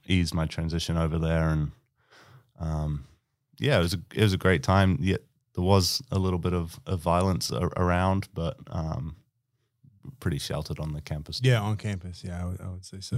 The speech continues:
Speaker 2: Is it a nice campus?
Speaker 1: Uh, yeah, it's, it's pretty nice. I think they've done a lot of upgrades since I was there,
Speaker 2: <laughs>
Speaker 1: um, especially to the athlete things. So, um, pretty jealous about that.
Speaker 2: Yeah,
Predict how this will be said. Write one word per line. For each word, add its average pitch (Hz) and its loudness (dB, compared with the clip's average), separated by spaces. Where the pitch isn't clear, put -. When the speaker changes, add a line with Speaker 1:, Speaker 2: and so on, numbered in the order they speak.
Speaker 2:
Is 127 -2
it 135 2
a 113 4
nice 127 0
campus? 170 -6
Speaker 1:
Uh, - -10
yeah, - -2
it's, - -2
it's 127 0
pretty 120 2
nice. 95 4
I 95 4
think 98 2
they've 90 0
done 92 2
a 87 4
lot 85 2
of 85 0
upgrades 85 0
since 87 0
I 87 6
was 85 2
there, 87 2
Speaker 2:
<laughs> - -4
Speaker 1:
um, 87 2
especially - -4
to 87 -4
the 82 -2
athlete 92 0
things. 98 -4
So, 90 -4
um, 85 -8
pretty 90 -6
jealous 85 -4
about 85 -4
that. 95 -4
Speaker 2:
Yeah, 104 -12